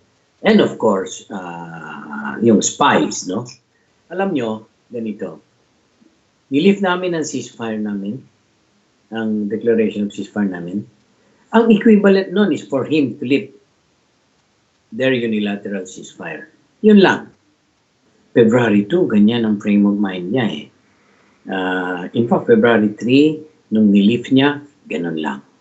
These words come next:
Wala siyang ganong nabanggit na masama. But February four, after coming out from yung conference with the generals, so, Cagayan de Oro,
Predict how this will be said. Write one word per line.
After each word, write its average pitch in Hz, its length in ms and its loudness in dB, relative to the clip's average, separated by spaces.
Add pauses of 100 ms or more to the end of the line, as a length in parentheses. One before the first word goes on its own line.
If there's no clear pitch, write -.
(500)
Wala 110 240 2
siyang 107 240 -2
ganong 101 320 2
nabanggit 90 480 -6
na 92 80 -6
masama. 85 480 -8 (880)
But - 240 0
February 117 560 2
four, 135 480 2
after 104 400 -10
coming 139 400 -4
out 120 320 -8
from 113 240 -8
yung 110 240 -4
conference 98 1040 -10 (800)
with 98 160 -4
the 92 80 -4
generals, 110 800 0
so, 123 240 -8 (320)
Cagayan 98 400 -4
de 98 80 -6
Oro, 104 400 -4